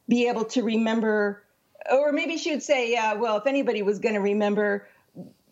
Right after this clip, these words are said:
you know, that song and how it related to Mary, well, this guy was, if he can remember where to find a piece of paper amongst that, you know, one ton of garbage sitting on his desk," you know? That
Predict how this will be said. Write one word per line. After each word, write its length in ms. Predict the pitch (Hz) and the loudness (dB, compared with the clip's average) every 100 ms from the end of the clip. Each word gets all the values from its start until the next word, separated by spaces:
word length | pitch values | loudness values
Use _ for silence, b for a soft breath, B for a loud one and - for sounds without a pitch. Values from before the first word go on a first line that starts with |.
| _ - | _ -2
you 80 | |
know, 160 | 220 208 | 2 2
that 260 | 208 - - | 2 -2 0
song 320 | 247 220 214 | 0 0 -2
and 80 | 202 | -2
how 220 | 226 208 | 0 0
it 80 | 196 | 0
related 480 | 220 214 214 208 | -2 0 0 0
to 80 | 208 | 0
Mary, 400 | 214 233 226 202 | 0 0 0 0
well, 120 | 202 | 0
this 200 | 202 240 | 0 0
guy 180 | - 202 | 0 0
was, 320 | 190 202 208 | 2 0 0
if 100 | 202 | -2
he 120 | - 262 | -2 0
can 160 | 262 | 0
remember 420 | 202 202 214 214 | 2 2 0 0
where 180 | 196 214 | 0 0
to 60 | 196 | -2
find 300 | - 220 202 | -2 -2 -2
a 20 | |
piece 220 | - 220 | -4 -4
of 80 | 190 | -2
paper 520 | 262 277 220 196 190 B _ _ | 0 0 0 -2 -4 B _ _
amongst 460 | 226 240 226 220 - | 0 2 0 -6 -2
that, 320 | 220 202 - | 0 0 -2
you 80 | 226 | -2
know, 200 | 208 190 | 0 0
one 260 | 202 226 226 | 0 -2 -2
ton 180 | 247 | -2
of 100 | 190 | -2
garbage 360 | 175 254 196 180 | 0 0 0 -2
sitting 280 | - 180 175 | -4 -4 -4
on 120 | 151 | -6
his 140 | 180 | -8
desk," 420 | - - - - - | -8 -8 -10 -6 -2
you 60 | |
know? 200 | 208 240 262 - | 0 0 -4 -8
That 380 | 190 262 277 | 0 0 0